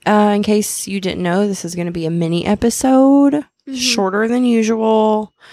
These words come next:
Speaker 1: We are going to talk about the last book in the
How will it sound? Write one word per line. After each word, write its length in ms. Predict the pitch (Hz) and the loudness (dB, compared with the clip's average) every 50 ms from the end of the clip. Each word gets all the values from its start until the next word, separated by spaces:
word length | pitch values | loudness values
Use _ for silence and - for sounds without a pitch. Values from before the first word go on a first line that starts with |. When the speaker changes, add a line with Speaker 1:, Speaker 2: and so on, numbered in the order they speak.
| - - - - - _ _ - | -20 -20 -20 -20 -20 _ _ -6
Speaker 1:
We 500 | 180 190 196 196 196 196 196 196 190 - | 0 2 4 4 4 4 4 4 4 2
are 220 | - - 185 180 | 2 0 0 0
going 400 | 180 196 175 175 175 175 175 180 | 0 -2 -2 0 0 0 -2 -4
to 200 | - - 185 185 | -4 -2 -2 -2
talk 320 | - - 185 165 170 - - | 0 -2 -4 -4 -4 -4 -6
about 500 | 175 180 170 170 165 165 165 165 - - | -6 -4 -2 0 0 0 0 -2 -4 -4
the 200 | - 170 160 156 | -6 -6 -6 -6
last 760 | 156 156 151 156 165 180 190 - - - - - - - - - _ _ _ _ _ _ _ _ _ - | -8 -6 -4 -2 -2 -2 -2 -4 -6 -10 -10 -12 -14 -14 -14 -20 _ _ _ _ _ _ _ _ _ -2
book 280 | 175 196 196 196 - | 2 2 2 2 2
in 80 | 214 190 | 0 0
the 140 | 190 180 | 0 -2